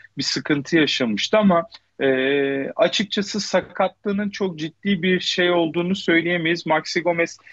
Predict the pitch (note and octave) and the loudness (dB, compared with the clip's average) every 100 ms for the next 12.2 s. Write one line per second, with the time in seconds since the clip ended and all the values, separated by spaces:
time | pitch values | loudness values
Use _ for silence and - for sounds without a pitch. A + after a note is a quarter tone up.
0 | - D3 D#3 D#3+ - E3 D#3+ D#3+ - D#3 | -4 2 2 2 0 0 2 2 0 -4
1 | - E3 D#3+ D#3+ D#3+ - C#3+ D3+ D3 D3+ | -4 -4 0 2 0 0 0 2 0 -4
2 | D3 E3+ E3 - D#3 C#3+ D3+ D3+ D#3+ E3 | -4 0 -2 0 -2 -2 -2 0 0 2
3 | D#3 D3+ D#3 D3+ - - - - G#3 F#3+ | 2 2 2 -2 -12 -20 -4 2 2 2
4 | F3+ - E3+ E3+ F3 E3+ E3 D#3+ D#3 - | 0 -2 0 0 0 0 0 2 0 0
5 | D3 D#3 - E3 D#3 D3+ D#3 D3 D3 - | -2 -2 0 2 2 0 -4 -6 -6 -2
6 | D3+ C#3+ C#3 - F#3 F#3 - D#3 D#3+ - | -2 -2 -2 2 2 4 0 2 2 0
7 | F3+ - D#3+ D#3+ E3+ F3 - E3 D#3+ - | -8 -2 -2 -2 -4 -6 -2 -2 -2 -12
8 | _ F3 F3+ F3 D3 C3 E3+ E3+ E3 D3 | _ 2 2 2 0 0 0 2 4 4
9 | C3 F#3 - - _ D#3+ F3 F3 - F#3+ | 2 -2 -2 -14 _ 0 0 0 -2 -4
10 | E3 E3+ F3+ F#3 G3 F#3+ E3 E3 E3 F#3 | -4 -6 -4 -4 0 2 4 4 2 -2
11 | F#3 F#3 D3 A2+ G#2+ _ _ _ A2+ A2 | -4 -2 0 0 -2 _ _ _ -6 -4
12 | G#2+ | -4